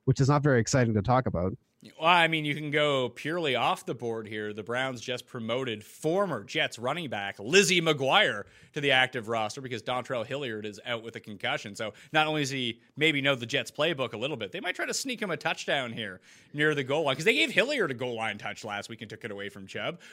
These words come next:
Speaker 2: Why not let Lizzie McGuire stick it to his old team?
Speaker 1: So here's the thing that sucks. He's not even in the player pool.
Speaker 2: Ah, that,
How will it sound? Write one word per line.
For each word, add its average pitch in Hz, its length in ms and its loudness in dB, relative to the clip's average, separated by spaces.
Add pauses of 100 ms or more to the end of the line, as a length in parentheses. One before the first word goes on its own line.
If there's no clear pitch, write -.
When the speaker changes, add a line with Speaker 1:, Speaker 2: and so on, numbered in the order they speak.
Speaker 2:
Why 202 180 6
not 214 240 2
let 165 180 2
Lizzie 147 300 -2
McGuire 123 420 0
stick - 240 -6
it 117 100 -12
to 117 100 -6
his 104 120 -8
old 98 200 -8
team? 95 280 -12 (1000)
Speaker 1:
So - 160 2
here's 208 160 6
the 208 80 2
thing 180 140 6
that 147 100 4
sucks. 170 320 2
He's 139 140 2
not 170 140 6
even 160 120 6
in 151 80 6
the 135 80 6
player 131 260 6
pool. 107 300 2 (260)
Speaker 2:
Ah, 147 600 0
that, 143 220 2